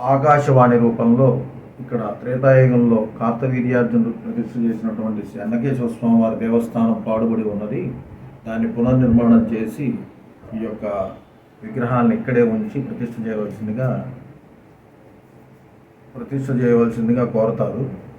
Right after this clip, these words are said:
కోరి అంతర్ధానం అయిపోతారు. అప్పుడు బ్రహ్మనాయుడు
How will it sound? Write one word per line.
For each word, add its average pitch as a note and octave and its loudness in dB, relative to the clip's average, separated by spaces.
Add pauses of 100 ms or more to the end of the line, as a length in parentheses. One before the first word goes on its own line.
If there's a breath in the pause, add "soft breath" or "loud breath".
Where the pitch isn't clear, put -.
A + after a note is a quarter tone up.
(240)
కోరి C3+ 2
అంతర్ధానం A2+ 2
అయిపోతారు. - -10 (300)
అప్పుడు D3+ -12 (200)
బ్రహ్మనాయుడు A#2 0